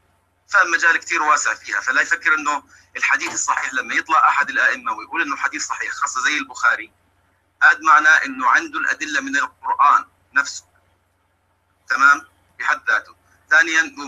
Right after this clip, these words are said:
أعتقد إنه ما عنده فكرة يعني كويسة أو شرعية عن، عن التفسير، لأنه مستهين شوي بابن كثير أو، أو الطبري والرأي هم بخصهم. لا، لا،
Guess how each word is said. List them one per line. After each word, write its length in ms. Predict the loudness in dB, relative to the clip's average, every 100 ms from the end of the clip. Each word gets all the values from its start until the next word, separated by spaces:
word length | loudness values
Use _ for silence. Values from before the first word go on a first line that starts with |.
| 0
أعتقد 380 | 2 0 -6 -4
إنه 120 | 4
ما 80 | 4
عنده 200 | 4 0
فكرة 300 | -6 -2 -2
يعني 180 | -4
كويسة 380 | -8 -6 -6 -4
أو 80 | -6
شرعية 440 | -4 -4 -4 0
عن، 220 | 0 0 -2
عن 180 | -2 -2
التفسير، 520 | -6 -12 -10 -8 -8
لأنه 200 | -10 -10
مستهين 440 | -16 -14 -14 -10
شوي 240 | -10 -10 -10
بابن 220 | -14 _ -20
كثير 380 | -10 -6 -2
أو، 180 | -4 -6 _ _ _ -10
أو 120 | -10
الطبري 440 | -4 -2 0 -2 -4
والرأي 500 | -10 -10 -2 -2 -2
هم 200 | -6 -14
بخصهم. 400 | -14 -12 -8 -2
لا، 140 | -2 -2
لا، 160 | -6